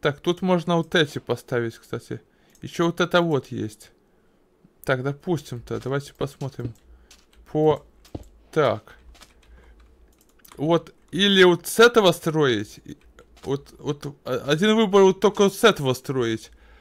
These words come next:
Потому что это очень... Вот это вот где можно добывать его... Сколько там, пятьсот пятьдесят семь блоков надо. Много очень. Дарк Призмарина. Вот просто из Призмарина строить. Подожди, из Призмарина.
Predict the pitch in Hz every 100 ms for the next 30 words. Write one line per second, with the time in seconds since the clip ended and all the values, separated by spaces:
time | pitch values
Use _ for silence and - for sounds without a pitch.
0 | - _ - 180 185 180 202 190 185 180
1 | 180 - 143 - 139 185 208 202 147 131
2 | 151 160 135 123 123 120 117 - 135 131
3 | 151 139 - 135 135 143 139 _ _ _
4 | - 190 185 180 - 175 202 202 175 160
5 | - 180 - 196 151 139 180 165 139 123
6 | - 123 117 120 139 156 117 117 113 -
7 | 113 - _ _ _ - - - 131 143
8 | 139 - 139 127 139 127 123 113 113 -
9 | _ _ _ _ - 147 - _ - 185
10 | - 185 - - 180 160 190 190 151 117
11 | - - - - - _ _ _ _ _
12 | _ _ 143 147 131 - 135 - 170 160
13 | 156 170 170 139 120 113